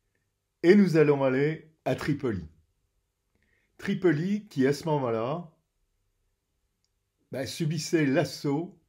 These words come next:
des rebelles libyens, appuyés, appuyés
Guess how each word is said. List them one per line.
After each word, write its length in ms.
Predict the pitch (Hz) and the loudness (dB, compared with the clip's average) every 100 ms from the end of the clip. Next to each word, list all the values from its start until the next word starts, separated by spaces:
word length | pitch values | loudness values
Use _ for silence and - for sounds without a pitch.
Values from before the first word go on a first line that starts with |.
| _ _ _ _ _ _ _ _ _ _ _ | _ _ _ _ _ _ _ _ _ _ _
des 420 | - 104 135 139 - _ _ _ | -8 -4 -4 -4 -16 _ _ _
rebelles 840 | 113 107 156 151 143 110 95 92 _ | -10 4 4 6 4 2 -4 -10 _
libyens, 480 | - 104 101 101 80 - _ _ _ _ _ _ _ _ _ _ _ _ - | -12 -10 -6 -6 -8 -14 _ _ _ _ _ _ _ _ _ _ _ _ -4
appuyés, 800 | 139 - 120 117 143 156 175 - | -4 -2 -4 -2 0 2 0 -2
appuyés 800 | 113 - 98 95 113 139 - | -8 -8 -10 -4 -2 -4 -8